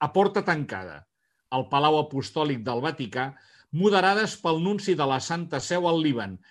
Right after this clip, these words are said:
Joseph Spiteri. Finalment, després d'un dinar conjunt a les sis de la tarda, la jornada va concloure amb una oració ecumènica a la Basílica de Sant Pere, amb diverses lectures de l'Escriptura intercalades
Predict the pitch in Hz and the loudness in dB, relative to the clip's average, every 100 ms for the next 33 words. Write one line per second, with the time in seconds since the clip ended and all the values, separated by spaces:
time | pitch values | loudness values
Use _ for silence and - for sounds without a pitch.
0 | - 110 170 147 185 - - 135 - 151 | -12 -2 -2 0 -4 -4 -10 -10 -6 -4
1 | 147 127 104 95 101 _ _ _ _ _ | 0 0 -2 -10 -14 _ _ _ _ _
2 | - 147 165 175 214 254 _ _ _ 147 | -2 2 4 4 0 -4 _ _ _ -6
3 | 135 185 190 185 185 165 156 147 139 135 | 2 6 6 6 2 4 2 2 0 -2
4 | 127 202 226 151 135 175 143 143 131 127 | 2 0 2 0 0 -4 -2 0 0 2
5 | 143 165 214 233 - _ - 151 139 165 | 0 0 -2 -4 -12 _ -4 -2 0 0
6 | 160 196 202 196 185 175 165 185 185 202 | 2 2 4 2 2 -2 -2 2 4 4
7 | 185 160 196 196 165 156 - 208 214 190 | 2 2 4 4 6 4 2 0 0 0
8 | 175 190 202 202 196 175 156 139 185 185 | 2 2 0 0 0 2 0 0 -2 0
9 | 185 180 156 185 175 151 120 98 - _ | 0 -2 -2 -6 -2 0 0 -2 -12 _
10 | _ 143 147 151 175 170 196 156 170 151 | _ -4 0 2 2 0 -2 -2 -2 -2
11 | - 180 156 127 120 156 151 - 131 107 | -4 0 0 0 0 -2 -2 -8 -10 -10
12 | - 185 226 226 _ _ _ 190 190 180 | -2 2 2 -2 _ _ _ -2 -2 0
13 | 175 160 160 151 131 117 107 | 0 0 2 2 2 0 -6